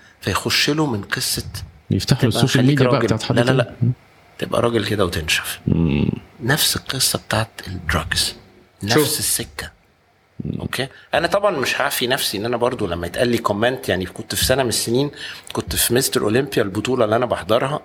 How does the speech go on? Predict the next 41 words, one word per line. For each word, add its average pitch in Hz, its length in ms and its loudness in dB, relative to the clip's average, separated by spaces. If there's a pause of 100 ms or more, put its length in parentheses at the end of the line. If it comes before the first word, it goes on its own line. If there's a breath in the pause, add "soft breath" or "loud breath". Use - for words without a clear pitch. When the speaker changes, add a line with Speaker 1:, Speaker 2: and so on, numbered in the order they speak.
(100)
Speaker 1:
آه، - 80 -6
ده 113 140 0
مثلًا 117 320 -4 (360)
ده 110 100 -2 (120)
فولي، 117 360 2
الناس 98 320 -2
كلها 113 380 -4 (360 loud breath)
بتضرب 120 300 2
عشان 107 240 0
توصل 117 300 0
للليفل 101 440 -2
ده. 82 140 -10 (120)
Speaker 2:
مم. 98 380 2
Speaker 1:
المهم 170 220 2
البطولة 156 380 0
كانت 131 280 -2
في، 98 460 -4
في - 160 -8
سبتمبر، 175 760 -2 (440 soft breath)
وبعدين 110 340 2
في - 160 -2
أكتوبر 165 500 0
اللي 107 240 -4
بعديها 107 460 0
روح، 135 240 -6 (100)
ال-، 104 140 -2
في، 104 360 0
قصدي 110 300 -2
في 95 400 -2
مارس 147 400 0
اللي 113 140 -2
بعده، 135 380 2 (480 loud breath)
قلت: 156 260 -2
"هادي 139 280 0
نفسي 123 420 -2
هدية 131 240 -4
عيد 139 180 -2
ميلادي، 147 340 -2
فاروح 127 320 -4
أرنولد 123 340 0
كلاسيك." - 480 -4